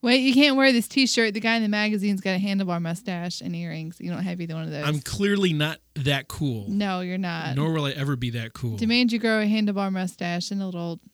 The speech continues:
Speaker 2: At, well,
Speaker 1: soul patch.
Speaker 2: that's not happening.
Speaker 1: What about the soul patch?
Speaker 2: N-, uh, no.
Speaker 1: Okay.
Speaker 2: <laughs>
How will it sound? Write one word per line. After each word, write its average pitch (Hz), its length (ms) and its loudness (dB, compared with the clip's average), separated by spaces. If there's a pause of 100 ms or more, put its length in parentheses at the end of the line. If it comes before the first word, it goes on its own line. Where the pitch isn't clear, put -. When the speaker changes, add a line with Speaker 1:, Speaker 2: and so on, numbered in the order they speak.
Speaker 2:
At, - 200 -4
well, 131 140 -2
Speaker 1:
soul 190 180 -2
patch. 180 320 -4
Speaker 2:
that's 135 220 0
not 127 160 -2
happening. 113 480 -6 (460)
Speaker 1:
What 226 100 -8
about 208 160 -2
the 190 60 -6
soul 202 180 0
patch? 170 480 -4 (400)
Speaker 2:
N-, 147 180 -8
uh, 113 340 -6 (180)
no. 107 300 -10 (180)
Speaker 1:
Okay. 185 280 -14 (160)
Speaker 2:
<laughs> - 840 -8